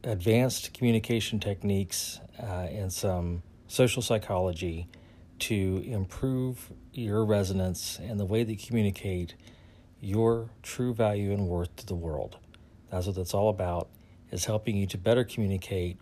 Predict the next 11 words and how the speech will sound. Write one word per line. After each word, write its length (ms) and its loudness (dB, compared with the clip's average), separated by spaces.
what 160 -4
you 240 0
are 160 6
about 480 -2
and 320 -2
what 140 2
you 180 -4
value 680 0
to 100 -12
the 100 2
world 420 0